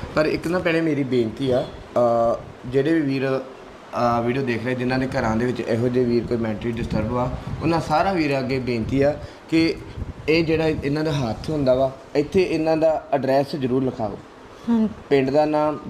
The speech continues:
Speaker 1: ਜ਼ਿਲ੍ਹੇ ਦਾ ਨਾਮ ਤੇ ਨਾਲ ਤੀਜਾ ਮੋਬਾਈਲ ਨੰਬਰ ਵੀ ਜਿਹੜਾ ਚੱਲਦਾ ਹੋਵੇ।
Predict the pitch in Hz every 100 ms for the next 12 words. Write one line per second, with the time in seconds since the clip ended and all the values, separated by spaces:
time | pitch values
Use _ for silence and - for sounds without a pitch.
0 | 117 123 147 151 147 139 135 135 143 123
1 | 135 131 127 127 127 120 131 131 120 117
2 | 120 120 120 131 131 - - 127 139 147
3 | 147 139 120 127 123 110